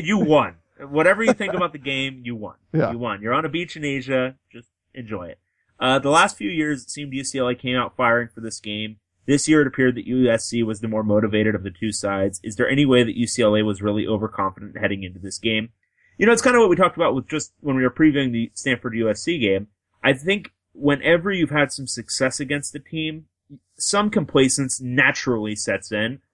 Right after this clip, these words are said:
Speaker 1: So I wouldn't be shocked if U C L A wasn't quite as up for this game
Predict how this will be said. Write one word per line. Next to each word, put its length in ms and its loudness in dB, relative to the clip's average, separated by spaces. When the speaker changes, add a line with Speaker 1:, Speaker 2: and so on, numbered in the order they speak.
Speaker 1:
So 140 0
I 60 8
wouldn't 260 2
be 140 -2
shocked 400 0
if 100 -8
U 100 -2
C 140 -4
L 100 2
A 60 0
wasn't 320 0
quite 280 0
as 180 -4
up 260 -6
for 100 -6
this 260 -6
game 420 -2